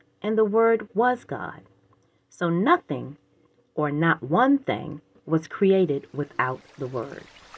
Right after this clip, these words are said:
God spoke words to create the world into existence.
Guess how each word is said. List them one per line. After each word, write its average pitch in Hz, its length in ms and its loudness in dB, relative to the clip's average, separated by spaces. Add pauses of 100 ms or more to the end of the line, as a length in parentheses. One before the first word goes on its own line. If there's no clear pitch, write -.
(1800)
God 359 300 4
spoke 220 340 2
words 151 640 6
to - 160 -4
create 185 440 4
the 156 100 2
world 160 560 4
into 156 320 -4
existence. - 880 -8